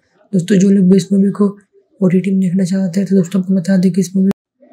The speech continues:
दोस्तों, अगर आप भी मेरी तरह मेरे देश की धरती movie देखना चाहते हैं और उसे डे-, डीआर टू से ढूंढ कर थक चुके हैं, तो दोस्तों, मैं आपको इस video में बताऊंगा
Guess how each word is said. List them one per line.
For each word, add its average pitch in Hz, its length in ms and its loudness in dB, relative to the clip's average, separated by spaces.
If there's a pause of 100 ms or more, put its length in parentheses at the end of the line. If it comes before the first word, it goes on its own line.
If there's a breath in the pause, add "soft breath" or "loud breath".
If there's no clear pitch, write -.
(380)
दोस्तों, 180 540 4
अगर 196 180 4
आप 190 80 4
भी 170 140 2
मेरी 196 280 4
तरह 196 500 2 (880 loud breath)
मेरे 185 180 4
देश 185 260 2
की - 180 -6
धरती 175 340 4
movie 185 260 6
देखना 180 320 2
चाहते 175 400 2
हैं 180 240 2
और 180 60 4
उसे 175 160 0
डे-, 175 240 2
डीआर 170 420 2
टू 170 120 -6
से 190 140 0
ढूंढ 170 240 6
कर 175 160 0
थक 165 180 2
चुके 175 300 0
हैं, 170 60 2
तो 185 60 4
दोस्तों, 180 300 2
मैं 220 60 0
आपको - 140 0
इस 170 100 4
video 185 200 6
में 180 120 4
बताऊंगा 180 260 2